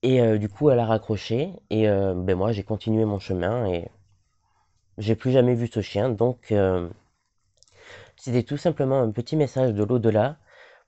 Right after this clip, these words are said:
pour dire, euh, « Tu as du chagrin, je pense à toi, je suis encore là, plus physiquement, mais en tout cas, je suis toujours là, je serai toujours avec toi. » Voilà,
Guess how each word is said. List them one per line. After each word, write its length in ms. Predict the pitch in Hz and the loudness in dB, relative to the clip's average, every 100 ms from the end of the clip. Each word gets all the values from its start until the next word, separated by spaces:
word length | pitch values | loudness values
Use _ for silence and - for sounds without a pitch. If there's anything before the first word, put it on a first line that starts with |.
| _ | _
pour 220 | 113 113 | -6 -4
dire, 380 | 107 120 135 110 | -2 0 2 2
euh, « 140 | 104 101 | -2 -2
Tu 100 | - | -4
as 40 | 120 | -2
du 120 | 123 | -4
chagrin, 560 | - 120 113 120 147 | -2 -2 0 0 0
je 120 | 123 104 | -2 -4
pense 280 | 139 131 | -4 -2
à 120 | 123 113 | -2 -2
toi, 260 | 113 120 | 0 0
je 120 | 120 | -2
suis 180 | 107 113 | -6 -4
encore 300 | 107 110 104 | -2 0 0
là, 260 | 104 127 190 _ - - _ _ | 0 0 -4 _ -20 -20 _ _
plus 140 | - | -4
physiquement, 720 | 123 - 101 107 110 110 113 95 | -4 -4 -8 -6 0 0 0 -2
mais 300 | 98 107 110 | -2 2 2
en 100 | 98 | 0
tout 140 | 101 | -4
cas, 240 | - 107 101 | -2 0 0
je 80 | |
suis 180 | 98 101 | -4 -10
toujours 320 | - 98 95 | -8 -6 -4
là, 220 | 95 110 143 | -2 -2 -4
je 80 | 92 | -10
serai 160 | - 101 | -8 -6
toujours 260 | 127 117 | -4 -2
avec 240 | 101 95 - | -2 -4 -6
toi. » 200 | 82 - - _ _ _ - - - - - _ _ - | -10 -10 -20 _ _ _ -20 -20 -20 -20 -20 _ _ 0
Voilà, 340 | 151 143 - | 4 6 4